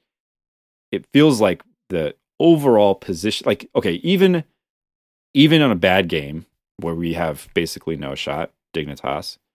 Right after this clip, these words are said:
you know, Someday ends up with a four three and oh stat line. Like, he's still getting kills. So the fact that even in a bad game, and this didn't used to be the case, even in a bad game,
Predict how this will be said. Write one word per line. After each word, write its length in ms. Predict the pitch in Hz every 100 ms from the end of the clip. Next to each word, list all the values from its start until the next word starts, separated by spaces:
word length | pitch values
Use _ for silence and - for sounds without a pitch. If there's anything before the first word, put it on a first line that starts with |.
| _ _ _ _ _ _ _ _ _
you 60 | -
know, 60 |
Someday 440 | 73 - 196 90 92
ends 140 | 101
up 180 | 104 - _ -
with 80 |
a 20 | 90
four 260 | - 120
three 200 | 110 107
and 80 | 92
oh 60 | 82
stat 280 | - 87
line. 200 | 78 - - _ -
Like, 100 | 139
he's 120 | 202
still 180 | - 277
getting 260 | 160 98
kills. 500 | 85 - - - - _ _ _ _ _ -
So 80 | 113
the 80 | 113
fact 180 | 143
that 140 | 131 113
even 260 | 202 185
in 80 | 170
a 40 | 131
bad 300 | 101 107 107
game, 160 | 82 -
and 80 | 101
this 80 |
didn't 220 | - 131 151
used 160 | 135
to 40 | 135
be 60 |
the 60 | 127
case, 400 | 185 120 - - _ _ _
even 160 | 107 117
in 60 | 135
a 40 |
bad 240 | 113 117
game, 340 | 101 78 67